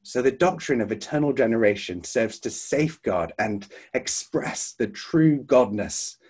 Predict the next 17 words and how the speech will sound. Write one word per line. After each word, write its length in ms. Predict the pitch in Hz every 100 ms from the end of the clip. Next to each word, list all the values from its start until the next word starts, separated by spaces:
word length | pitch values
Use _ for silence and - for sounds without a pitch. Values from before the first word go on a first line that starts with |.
| - _
of 140 | 110 104
the 80 | 90
Son. 380 | - 92 80 76 _ _ _ _ _ _ _ -
That's 200 | - -
something 420 | - 123 117 110
that 120 | 107
re-, 160 | 85 76 - _
the 220 | - 110 104
religious 580 | 107 113 120 107 - -
authorities 640 | 104 113 101 90 98 92 98
in 140 | 92
Jesus' 480 | 101 90 - 87 -
day 280 | 95 90 - - - -
simply 400 | - 127 127 117
did 300 | 117 110 104
not 260 | 104 101
recognize. 840 | 92 - 98 92 87 78 - -